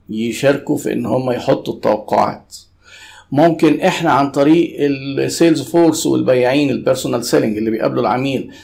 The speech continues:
بيحطوا برضو، آه، توقعات. ممكن خبرة سابقة للعميل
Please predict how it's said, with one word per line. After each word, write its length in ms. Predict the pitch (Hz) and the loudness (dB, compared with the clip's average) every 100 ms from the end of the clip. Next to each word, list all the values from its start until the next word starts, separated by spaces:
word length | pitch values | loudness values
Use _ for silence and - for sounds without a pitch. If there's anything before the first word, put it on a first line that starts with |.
| - - | -20 -14
بيحطوا 760 | 120 123 - 139 139 143 135 - | -4 -4 0 -2 -2 -4 -4 -6
برضو، 560 | 117 143 139 123 127 - _ _ - | 2 2 2 -6 -10 -14 _ _ -8
آه، 180 | 110 | -6
توقعات. 800 | 110 117 117 - 120 110 - - - _ _ - - - | -4 -4 -4 0 2 2 0 -16 -20 _ _ -20 -20 -8
ممكن 400 | 127 151 156 156 | 0 2 4 2
خبرة 400 | - 202 196 170 | 2 2 2 2
سابقة 360 | 160 185 185 156 | 4 2 2 2
للعميل 720 | 147 135 147 151 98 - | 4 4 4 4 2 -6